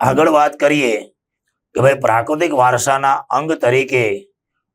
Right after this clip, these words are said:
નદીઓનો પરિચય આપો. આગળ આપણે વાત કરી હતી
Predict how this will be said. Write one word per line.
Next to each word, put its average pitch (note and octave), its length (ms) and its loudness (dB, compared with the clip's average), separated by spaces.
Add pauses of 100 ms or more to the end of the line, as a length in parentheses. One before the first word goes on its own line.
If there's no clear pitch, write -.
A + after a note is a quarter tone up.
નદીઓનો C#3+ 920 0
પરિચય A2 560 -2
આપો. C#2 400 -6 (1200)
આગળ A#2+ 280 2
આપણે A#2+ 280 2
વાત A#2 260 2
કરી C#3+ 260 0
હતી F#2 360 -10